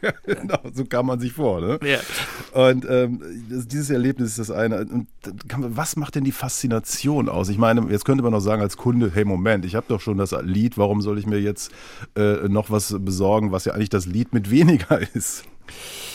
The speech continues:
Speaker 2: Ja, da kommen, glaub ich, ganz viele Komponenten zusammen. Das eine ist wirklich der Wiedererkennungswert. Also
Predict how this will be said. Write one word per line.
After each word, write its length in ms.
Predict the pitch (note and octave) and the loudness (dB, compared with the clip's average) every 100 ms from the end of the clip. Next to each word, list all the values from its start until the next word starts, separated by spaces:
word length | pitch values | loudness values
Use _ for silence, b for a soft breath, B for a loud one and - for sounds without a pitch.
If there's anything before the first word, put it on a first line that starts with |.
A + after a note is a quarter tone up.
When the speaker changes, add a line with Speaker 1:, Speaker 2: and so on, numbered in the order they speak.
| B B - - | B B -20 -10
Speaker 2:
Ja, 480 | G#2+ G#2+ D#3 F3 F3+ D3+ - - - | -6 0 4 4 2 -2 -10 -14 -6
da 100 | C#3+ | -4
kommen, 400 | - E3+ E3+ D3+ | 0 2 2 4
glaub 180 | C#3 | 2
ich, 120 | C3 - | 2 0
ganz 340 | C#3+ C#3+ B2+ | 2 2 -2
viele 540 | - D3+ C#3 B2 A2+ | -6 -4 0 2 2
Komponenten 840 | G#2+ B2+ A2+ B2 A#2 A#2+ A2 G#2 G2+ | 0 -4 -2 -2 -2 -2 -2 -4 -6
zusammen. 400 | - A2+ A2 G#2 | -4 -2 0 -2
Das 160 | G#2 | -2
eine 300 | A2+ C3 D3+ | -2 0 0
ist 240 | D3 - - - - | -2 -6 -10 -18 -14
wirklich 480 | A#2+ G#2 B2 - C3 | -6 0 0 2 0
der 200 | C#3+ A2 | 0 0
Wiedererkennungswert. 1120 | D3 D#3 G#2+ - G2 F#2 F2 F2+ F#2 G2 - - | 2 2 0 -4 -4 -4 -6 -6 -4 -6 -6 -4
Also 360 | A2+ A#2+ A#2+ | -2 0 -2